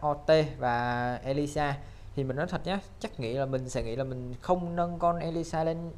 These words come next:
S S S đâu, nâng lên S S thôi là để hết tài nguyên rồi. Mình sẽ đợi cho những con sau nữa. Nên là chúng ta sẽ không có Elisa ba S nhá, chỉ hai S thôi nha mọi người. Và tiếp theo là Battle Pass của bản, ờ,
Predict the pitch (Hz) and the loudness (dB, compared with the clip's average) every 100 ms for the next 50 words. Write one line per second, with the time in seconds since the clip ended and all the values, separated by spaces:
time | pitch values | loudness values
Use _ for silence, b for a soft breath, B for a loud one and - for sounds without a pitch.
0 | - 185 202 202 208 220 190 175 - 156 | -4 -2 0 2 2 2 2 0 -4 0
1 | 165 170 170 180 214 214 160 147 123 127 | 2 4 2 2 0 2 0 2 2 0
2 | 185 143 135 143 139 123 - B B - | 0 0 2 2 2 -2 -6 B B -6
3 | 123 - 135 120 92 139 135 127 101 131 | -4 0 4 4 2 0 0 -4 -4 -4
4 | 135 127 147 139 117 107 165 - B B | -4 -4 0 2 2 0 -2 -4 B B
5 | B 139 139 135 123 120 117 113 113 113 | B -4 0 2 2 2 2 2 0 -4
6 | - 147 160 143 92 117 135 143 - - | -6 -4 0 0 0 2 2 0 0 2
7 | 175 160 156 - 143 135 175 190 147 143 | 2 0 -6 -2 0 2 0 -2 0 0
8 | 147 147 147 143 139 139 170 185 180 - | 0 -2 0 2 4 4 2 -2 -4 -8
9 | - - 92 123 139 165 180 139 131 104 | -14 -10 -6 -2 2 0 0 -2 -4 -4
10 | 107 107 - B B B - 156 165 180 | -4 -6 -12 B B B 2 4 4 2
11 | 175 160 151 131 123 123 156 147 139 147 | 4 4 6 4 4 4 4 2 2 2
12 | 190 - - - 104 - 123 147 170 120 | 0 -2 -10 -6 -4 0 4 6 6 2
13 | 87 113 147 170 175 175 | 2 0 0 2 2 2